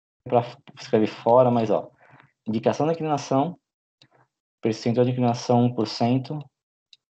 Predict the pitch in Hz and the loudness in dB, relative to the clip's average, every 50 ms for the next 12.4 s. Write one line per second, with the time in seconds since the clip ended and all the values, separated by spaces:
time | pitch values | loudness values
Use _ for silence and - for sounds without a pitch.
0 | _ _ _ _ _ _ _ _ _ - - 117 123 120 120 120 117 113 117 120 | _ _ _ _ _ _ _ _ _ -2 2 4 4 4 6 6 6 6 6 4
1 | 107 110 113 117 120 - 123 123 120 113 110 - 127 123 - - 92 87 - _ | 4 4 4 4 4 0 -2 -2 -2 -4 -2 -2 -4 -4 -4 -10 -12 -12 -12 _
2 | _ - _ _ _ _ _ _ _ _ - 82 82 95 110 127 147 131 127 - | _ -20 _ _ _ _ _ _ _ _ -10 -4 -2 0 0 0 0 -4 -10 -18
3 | _ _ _ _ _ _ _ _ _ _ _ _ _ _ _ _ _ _ _ _ | _ _ _ _ _ _ _ _ _ _ _ _ _ _ _ _ _ _ _ _
4 | _ _ _ _ _ - - - - _ _ _ - - 147 156 - 190 151 113 | _ _ _ _ _ -20 -20 -20 -20 _ _ _ -6 -2 -2 0 0 0 2 0
5 | 101 - - - _ _ _ _ - _ _ _ _ _ _ _ _ _ _ _ | 0 -2 -2 -12 _ _ _ _ -20 _ _ _ _ _ _ _ _ _ _ _
6 | - - 196 190 202 214 226 214 175 151 - - 208 - - 156 - - - 113 | -6 -2 0 0 2 2 2 2 2 0 -2 -4 -10 -2 -2 -2 -2 -2 -4 -2
7 | 107 123 135 131 - - - 190 214 220 220 - 196 196 - 165 156 - 139 135 | -2 -2 -2 -4 -8 -4 0 0 0 2 2 0 -2 2 2 2 2 4 4 4
8 | 127 123 127 120 113 117 117 117 - 117 104 110 110 107 107 107 104 104 - 113 | 4 4 4 2 4 4 2 2 0 0 0 2 2 2 2 2 0 0 -2 -2
9 | 107 101 98 - - 107 95 - 107 104 92 90 90 95 117 147 170 - - - | -2 -2 -2 -2 -4 -2 0 2 0 0 0 -2 0 4 4 4 4 2 -2 -6
10 | - - - - 98 92 95 110 127 139 127 - - 101 104 107 - - 104 104 | -8 -2 2 6 6 8 8 6 4 2 0 -2 -2 -2 -2 -2 -2 -2 -2 -2
11 | 101 - - 127 101 92 90 92 101 117 - - - 101 101 - - 87 78 78 | -2 -4 -4 -4 -2 0 2 2 2 0 0 -4 -2 -2 -2 -2 -2 -4 -4 -4
12 | 80 80 87 95 107 123 135 | -6 -4 -4 -4 -4 -6 -10